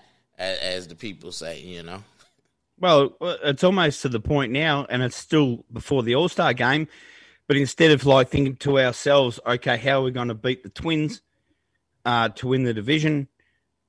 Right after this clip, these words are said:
Speaker 2: we're looking more like, "How are we gonna beat the Tampa Bay Rays
Speaker 1: Yeah.
Speaker 2: for, to, in the championship to get to the World Series?"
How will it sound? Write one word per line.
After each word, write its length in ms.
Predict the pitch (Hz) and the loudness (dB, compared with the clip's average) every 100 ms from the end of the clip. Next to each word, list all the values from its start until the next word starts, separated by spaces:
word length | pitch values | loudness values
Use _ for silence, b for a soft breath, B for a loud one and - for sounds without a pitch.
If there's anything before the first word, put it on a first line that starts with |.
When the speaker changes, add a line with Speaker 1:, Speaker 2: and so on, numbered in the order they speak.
| _ _ _ _ - | _ _ _ _ -4
Speaker 2:
we're 260 | 131 185 | 4 6
looking 340 | 185 180 151 139 | 6 4 4 4
more 160 | 143 | 6
like, 200 | 139 123 | 6 4
"How 200 | - 143 | 4 2
are 40 | 139 | 4
we 100 | 127 | 4
gonna 180 | 127 127 | 2 0
beat 180 | 127 | -2
the 60 | 101 | -4
Tampa 260 | - 117 - | -6 -6 -2
Bay 180 | 110 104 | 0 2
Rays 380 | 120 113 - _ _ _ _ - | 2 2 -2 _ _ _ _ -16
Speaker 1:
Yeah. 220 | 107 92 | -12 -12
Speaker 2:
for, 240 | - 151 | -2 2
to, 340 | 139 135 123 143 | 2 2 0 2
in 180 | 135 123 | 4 4
the 120 | 113 | 2
championship 600 | - 135 135 131 117 - | 2 0 0 -2 -2 -4
to 100 | 120 | -2
get 180 | 120 113 | -2 -2
to 60 | 120 | -2
the 100 | 113 | 2
World 240 | 113 110 | 2 2
Series?" 380 | 151 143 98 | 2 2 2